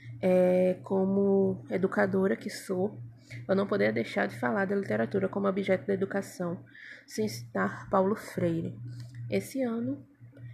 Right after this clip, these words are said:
Paulo Freire faria aniversário, e tem bienais, tem milhares de eventos homenageando ele. Ele foi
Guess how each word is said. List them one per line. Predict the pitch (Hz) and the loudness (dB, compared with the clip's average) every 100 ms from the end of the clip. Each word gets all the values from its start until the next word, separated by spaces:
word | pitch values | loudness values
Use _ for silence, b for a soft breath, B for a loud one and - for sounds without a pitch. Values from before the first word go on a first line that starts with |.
| - | -8
Paulo | - 202 214 | 0 0 0
Freire | - 196 190 190 220 - _ - - - - | -4 0 0 0 -4 -12 _ -20 -20 -20 -4
faria | 190 190 190 185 | 0 2 4 2
aniversário, | 185 185 185 - 185 190 233 - _ _ - - _ B B B B - - - | 2 -2 -2 -2 0 0 -4 -10 _ _ -20 -20 _ B B B B -20 -16 -4
e | 190 185 180 185 180 | 0 2 0 -2 -2
tem | 196 185 185 | 0 2 2
bienais, | 196 208 202 226 240 247 247 233 - - - - - - | 4 4 6 8 8 6 2 -2 -6 -10 -14 -16 -18 -6
tem | 202 196 196 190 - - _ | -2 0 0 -2 -6 -14 _
milhares | 196 196 208 226 | 2 6 6 6
de | 226 | 4
eventos | 233 202 190 196 | 2 2 0 0
homenageando | 220 262 247 220 208 190 185 185 185 | 2 2 0 0 0 2 0 0 0
ele. | 180 180 190 - - - - _ _ _ - - - | 0 0 -4 -8 -16 -18 -20 _ _ _ -18 -12 0
Ele | 190 214 | 2 4
foi | 220 - 190 180 175 | 0 -4 -2 0 -2